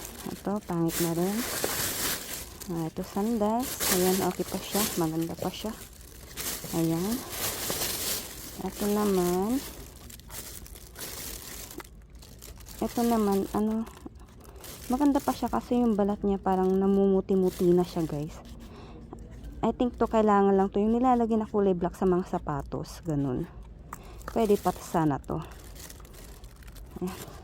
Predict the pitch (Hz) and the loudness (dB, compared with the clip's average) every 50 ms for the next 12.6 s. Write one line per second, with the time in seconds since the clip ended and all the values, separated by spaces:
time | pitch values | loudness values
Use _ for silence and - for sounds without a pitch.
0 | - - - - 185 175 180 180 175 165 156 - - 160 170 - - 175 - - | -16 -16 -10 -4 4 6 8 10 10 8 8 6 4 2 2 4 2 -4 -6 -6
1 | - - - - - - - - - - - - - - - - - - - - | -8 -8 -6 -6 -6 -8 -8 -8 -6 -4 -2 -2 -2 -2 -4 -4 -4 -4 -4 -4
2 | - - - - - - - - - 202 202 202 214 214 202 208 - - 214 - | -4 -6 -8 -8 -10 -10 -12 -8 -6 0 2 2 2 2 2 -2 -4 -4 -6 -4
3 | - 220 214 - 185 185 185 - - - - - - - - - - - - - | -4 -4 -2 -2 -2 -4 -4 -8 -12 -12 -10 -10 -10 -10 -10 -10 -10 -12 -12 -14
4 | - - - - - 202 202 208 214 208 - - 180 185 190 - - - - - | -14 -16 -16 -10 -4 -2 0 0 0 0 0 0 -2 -4 -6 -8 -12 -16 -16 -16
5 | - - - - - - - - - - - - - - - - - - - - | -16 -18 -18 -18 -18 -18 -18 -20 -20 -18 -18 -18 -18 -18 -16 -12 -12 -12 -12 -12
6 | - - - - - - - - - 196 - - - 185 180 180 180 175 170 170 | -14 -14 -14 -14 -16 -16 -16 -14 -14 -14 -14 -10 -8 -4 0 2 2 4 4 2
7 | 160 156 - - 180 190 202 220 - - - - - - - - - - - - | 2 -2 -2 -2 0 2 2 0 0 -4 -10 -12 -14 -16 -14 -14 -14 -12 -8 -6
8 | - - - - - - - - - - - - - - - - - - - 214 | -6 -4 -4 -4 -6 -6 -6 -8 -8 -6 -6 -4 -4 -2 -2 0 2 2 4 4
9 | 208 214 220 214 220 220 220 208 208 202 202 190 - 196 190 180 165 156 156 160 | 6 6 6 6 6 6 6 6 4 4 4 2 2 2 2 4 4 2 2 2
10 | 165 170 180 185 - - - - - - 170 - - 165 160 160 156 147 156 151 | 4 4 4 2 0 -6 -16 -14 -4 -4 -4 -2 0 0 2 2 2 2 2 0
11 | 156 160 175 185 - - - - - - - 196 196 220 233 240 247 254 254 247 | 0 0 -2 -4 -6 -10 -14 -14 -10 -2 0 2 2 4 4 4 4 4 4 6
12 | 240 233 233 240 254 262 247 220 196 185 185 | 6 4 4 2 2 2 2 2 2 0 -2